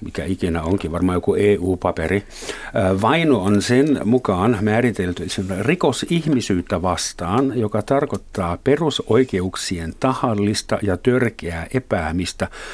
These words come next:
kansainvälisen oikeuden vastaisesti ryhmän tai yhteisön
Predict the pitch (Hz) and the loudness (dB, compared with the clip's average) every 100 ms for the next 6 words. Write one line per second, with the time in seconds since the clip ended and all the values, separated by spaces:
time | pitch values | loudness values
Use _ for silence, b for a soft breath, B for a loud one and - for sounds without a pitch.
0 | B B 120 131 123 95 95 90 87 87 | B B 0 2 2 2 2 2 2 2
1 | 90 82 110 120 92 80 73 80 92 - | 0 2 2 2 0 -2 -2 -2 -2 -4
2 | 80 78 76 - 82 92 107 95 113 117 | -4 -2 -6 -4 -4 2 2 2 2 2
3 | 123 113 123 131 - 87 80 101 | 2 2 2 0 0 -2 0 0